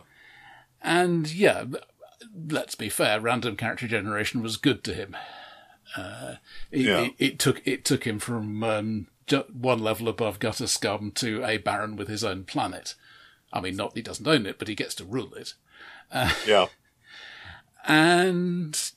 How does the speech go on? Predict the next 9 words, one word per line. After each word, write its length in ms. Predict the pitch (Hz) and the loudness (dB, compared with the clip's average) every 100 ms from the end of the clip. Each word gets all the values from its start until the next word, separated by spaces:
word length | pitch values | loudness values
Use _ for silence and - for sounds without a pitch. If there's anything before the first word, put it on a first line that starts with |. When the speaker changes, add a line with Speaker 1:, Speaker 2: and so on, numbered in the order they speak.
| _ - | _ 2
Speaker 1:
yeah, 220 | 254 190 | 4 8
he, 160 | 247 262 | 8 10
he's 280 | 269 269 | 10 8
not 240 | 320 - - | 6 0 2
perhaps 340 | 214 196 - | 0 0 -2
a 60 | 180 | -4
terribly 380 | - 180 160 165 | 0 2 2 4
complicated 760 | 240 175 135 117 107 113 95 | 4 4 2 0 -2 -4 -4
character. 600 | 110 82 95 - 117 214 | -2 -2 -4 -4 -2 -2